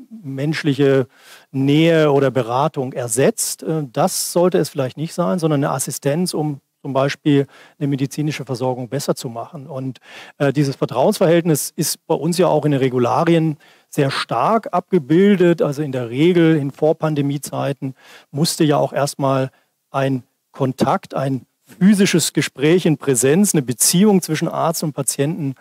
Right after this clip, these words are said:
möglich sein. Das hat sich jetzt erst geändert, auch in der Gesetzgebung, dass wir mittlerweile mit Proze-, Projekten wie DocDirect und so weiter,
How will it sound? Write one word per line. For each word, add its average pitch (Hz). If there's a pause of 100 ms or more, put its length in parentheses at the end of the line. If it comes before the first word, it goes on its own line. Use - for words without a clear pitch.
(280)
möglich 160
sein. 151
Das 139
hat 147
sich 151
jetzt 165
erst 143
geändert, 170
auch 143
in 143
der 135
Gesetzgebung, 139
dass 127
wir 131
mittlerweile 123
mit 120
Proze-, -
Projekten 127
wie 120
DocDirect 127
und 143
so 135
weiter, 131